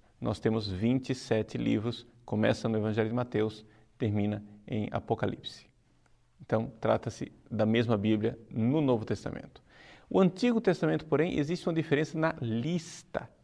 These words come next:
dos livros. Ou seja, o termo técnico que nós usamos para dizer lista de livros da Bíblia é cânon. O cânon da Bíblia é diferente. Por quê? Porque nós, católicos,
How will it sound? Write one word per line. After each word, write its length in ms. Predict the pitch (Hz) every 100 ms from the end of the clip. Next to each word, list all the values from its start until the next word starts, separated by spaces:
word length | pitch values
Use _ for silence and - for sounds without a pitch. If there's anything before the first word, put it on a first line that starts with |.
| -
dos 300 | 117 117 101
livros. 560 | 95 98 - 110 - - - - -
Ou 80 |
seja, 360 | - 131 117 123 - - - _ _ _ _ _ _ _ _ _
o 100 | 131
termo 300 | 127 156 147
técnico 680 | 147 - 135 123 113 101 107
que 80 | 113
nós 180 | 117 107
usamos 360 | 101 113 104
para 360 | - 113 110 - -
dizer 440 | 104 110 101 107 - -
lista 600 | 110 110 147 - - 113
de 160 | 101
livros 460 | 104 113 98 101 -
da 100 | 110
Bíblia 340 | 98 127 -
é 140 | 120 123 - - -
cânon. 340 | 139 95 80 - - - - _
O 80 | 131
cânon 680 | - - 170 180 180 180
da 160 | 185 135
Bíblia 360 | 113 113 113 -
é 100 | -
diferente. 640 | 120 113 - - - - _ _ _ _ _ _ _
Por 180 | 175 -
quê? 180 | 101 - - - _ _ _
Porque 380 | 165 - 196 - -
nós, 380 | 147 180 -
católicos, 760 | - 123 113 123 110 - - -